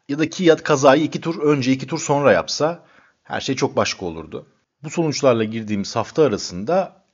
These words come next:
cevabı beklenen iki soru vardı. Biri Renault'un Racing Point'i fia'ya şikayetiyle başlayan süreçten ne karar çıkacağı. Diğerini de şimdi açacağım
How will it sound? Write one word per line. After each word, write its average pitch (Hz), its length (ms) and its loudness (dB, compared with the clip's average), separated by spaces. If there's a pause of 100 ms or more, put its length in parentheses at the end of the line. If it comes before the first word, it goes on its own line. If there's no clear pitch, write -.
cevabı 135 680 4 (440)
beklenen 127 500 2
iki 147 180 -14
soru 113 300 -2
vardı. 85 520 -2 (440)
Biri 147 360 4 (160)
Renault'un 156 480 2 (200)
Racing 143 500 -2
Point'i 135 580 0
fia'ya 117 800 2
şikayetiyle 117 680 0
başlayan 107 360 0
süreçten 117 540 -4
ne 160 80 -2
karar 123 280 6
çıkacağı. 135 640 -6 (1000)
Diğerini 160 320 4
de 196 40 0
şimdi 180 340 2
açacağım 151 560 0